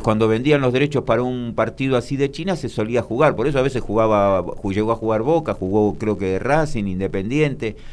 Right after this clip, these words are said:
Speaker 2: Cuando era ese, ese era el motivo por el cual tenían que jugar, eh, en ese horario.
Speaker 1: Claro. Fenómeno. Bueno,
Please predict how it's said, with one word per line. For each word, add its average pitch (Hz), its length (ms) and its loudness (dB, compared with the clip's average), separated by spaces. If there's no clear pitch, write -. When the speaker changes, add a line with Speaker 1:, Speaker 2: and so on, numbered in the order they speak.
Speaker 2:
Cuando 95 280 0
era 131 160 2
ese, 151 340 0
ese 151 200 -2
era 117 100 -2
el 107 140 -4
motivo 107 380 -4
por 104 140 -4
el 98 80 -6
cual 117 160 -4
tenían 104 320 -6
que 101 80 -10
jugar, 98 380 -6
eh, 90 420 -10
en 90 80 -12
ese 95 260 -10
horario. 80 420 -8
Speaker 1:
Claro. 78 220 -14
Fenómeno. 127 380 0
Bueno, 185 300 6